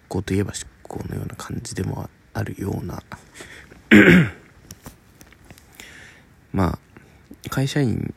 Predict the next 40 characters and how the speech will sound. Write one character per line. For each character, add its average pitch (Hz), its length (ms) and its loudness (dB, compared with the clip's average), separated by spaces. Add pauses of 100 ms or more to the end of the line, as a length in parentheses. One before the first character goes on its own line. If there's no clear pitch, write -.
(300)
な 92 120 -2
ん - 80 -6
だ - 120 -12
け - 120 -14
ど、 92 200 -4 (720)
そ - 160 -8
の 92 100 -4
会 90 200 -4
社 - 140 -8
で 110 80 -4
は 110 80 -6
働 - 340 -12
い - 20 -12
て - 160 -20
な - 140 -12
い。 - 40 -14 (1200)
取 87 180 -2
引 - 60 -6 (180)
先 - 300 -8
の 92 80 -6
会 92 180 -10
社 - 160 -10
で、 101 240 -2 (640)
常 - 180 -2
駐 - 200 -8
で - 240 -10 (480)
働 - 440 -12
く - 200 -10
み - 80 -8
た - 140 -16
い - 20 -20
な - 60 -20
感 - 200 -12
じ - 140 -12
な - 80 -10
ん - 60 -14
で - 100 -20
す - 100 -12
け - 100 -20
ど、 - 80 -20